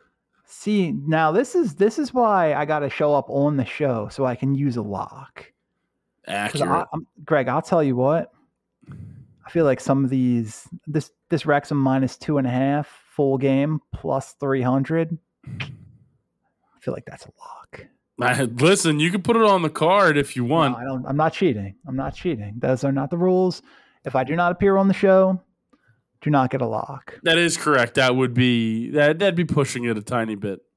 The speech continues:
Speaker 1: I don't wanna push it at all, Greg. But look, I'm just telling America right now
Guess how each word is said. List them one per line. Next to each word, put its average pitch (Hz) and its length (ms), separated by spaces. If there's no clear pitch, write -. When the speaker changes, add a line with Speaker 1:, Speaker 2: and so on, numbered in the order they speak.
Speaker 1:
I 143 120
don't 247 100
wanna 254 120
push 269 220
it 294 100
at 247 60
all, 285 200
Greg. 175 320
But 185 120
look, 220 280
I'm 190 160
just 254 160
telling 208 300
America 135 800
right 131 340
now 113 400